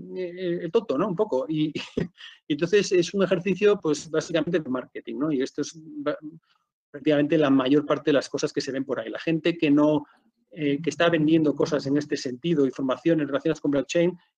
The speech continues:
en mi opinión, o, o, o no han profundizado lo suficiente y, y son prácticamente, eh, eh,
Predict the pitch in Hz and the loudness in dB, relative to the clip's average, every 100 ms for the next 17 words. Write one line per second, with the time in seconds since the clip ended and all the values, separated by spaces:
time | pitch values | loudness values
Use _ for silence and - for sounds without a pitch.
0 | - 147 147 147 180 196 - _ _ _ | 0 2 4 4 2 2 -6 _ _ _
1 | - 160 156 - 160 151 - 160 156 190 | 2 4 4 2 2 2 2 2 4 4
2 | 233 202 190 175 151 156 143 139 127 - | 4 2 2 0 2 2 2 -2 -10 0
3 | 147 143 160 170 147 135 139 139 127 - | 0 2 0 -2 -6 -8 -8 -10 -10 -8
4 | 143 139 135 135 139 139 139 131 - _ | -8 -6 -4 -2 -2 0 0 0 -4 _
5 | _ - _ _ _ - 135 - 143 | _ -20 _ _ _ -20 -20 -20 -20